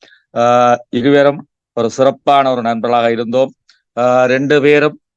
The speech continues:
ஆசிரியர் துறையினை தான் உண்மையிலே தெரிந்தெடுத்தோம். ஆ,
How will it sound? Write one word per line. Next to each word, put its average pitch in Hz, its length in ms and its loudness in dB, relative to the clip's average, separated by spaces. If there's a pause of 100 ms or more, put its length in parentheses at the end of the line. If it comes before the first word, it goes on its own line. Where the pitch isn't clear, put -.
ஆசிரியர் 139 560 0
துறையினை 131 520 -2
தான் 127 400 -2
உண்மையிலே 120 460 -2
தெரிந்தெடுத்தோம். 117 760 -2 (600)
ஆ, 123 580 -2